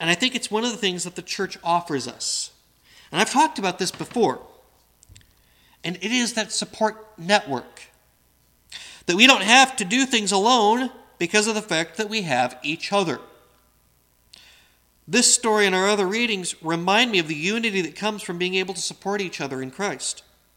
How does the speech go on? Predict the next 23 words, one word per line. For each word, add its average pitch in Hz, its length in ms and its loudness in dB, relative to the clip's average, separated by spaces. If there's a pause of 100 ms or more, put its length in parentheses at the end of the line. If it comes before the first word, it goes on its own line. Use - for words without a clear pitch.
(760)
Paul 254 340 12
wasn't 208 300 4
called 185 340 4
to 180 80 -2
serve 180 260 -2
Christ 180 380 0
in 156 60 -8
isolation. 214 720 -2 (580)
Paul 262 280 10
reaches 202 340 2
out 208 140 0
to 190 60 -8
bring 185 160 -4
Christ 196 340 0
to 180 120 -6
everyone 220 460 2
he 226 80 4
can 254 420 0
by 139 140 -2
writing 214 480 0
letters, 220 380 0
visiting 226 440 0
churches, 247 540 -4